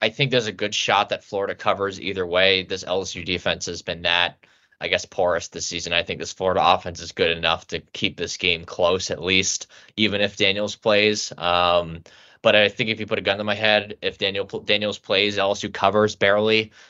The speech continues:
Um, but if, uh, Daniels doesn't play, I'd be shocked if Florida doesn't cover, honestly. Um, uh, I, it's, and I could see Florida winning the game outright if Daniels doesn't play. Like, I, I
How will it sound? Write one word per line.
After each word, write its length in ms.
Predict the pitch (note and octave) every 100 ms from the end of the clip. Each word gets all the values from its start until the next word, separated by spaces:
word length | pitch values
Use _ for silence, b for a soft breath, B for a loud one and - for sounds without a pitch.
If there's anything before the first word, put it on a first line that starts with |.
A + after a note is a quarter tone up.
| b
Um, 420 | F2+ F2+ F2+ E2+
but 300 | F2 G2 F#2 -
if, 400 | G2 G2 - -
uh, 360 | - F2+ F2 F2 E2+
Daniels 340 | A2 G#2+ G2+
doesn't 380 | - G#2 G2 D2+
play, 300 | G2 F2 F2+
I'd 220 | F2 F2+
be 100 | F2+
shocked 420 | D#2+ - E2+ E2+
if 60 | E2
Florida 380 | - D#2+ E2 F2
doesn't 240 | E2 C#2+
cover, 400 | - D2+ D2 -
honestly. 560 | - E2 D2 D2+ D2+ - -
Um, 640 | E2 E2 D#2+ D#2+ D#2 D#2+ b b b b -
uh, 100 | E2+
I, 640 | E2 D#2+ D#2 C#2 F2+ E2
it's, 480 | - F2+ - - - _
and 100 | G#2+
I 100 | A2+
could 140 | C#3 C#3+
see 120 | A2
Florida 280 | A2 G#2 F2+
winning 240 | F#2 F#2+
the 60 | D#2+
game 300 | D#2+ D#2+ D#2
outright 420 | E2+ D2+ F2+ E2+
if 140 | E2
Daniels 320 | G#2 E2 E2 -
doesn't 260 | E2 D#2+
play. 260 | - D2+ C#2+
Like, 260 | E2 E2 D#2
I, 160 | E2
I 240 | - F2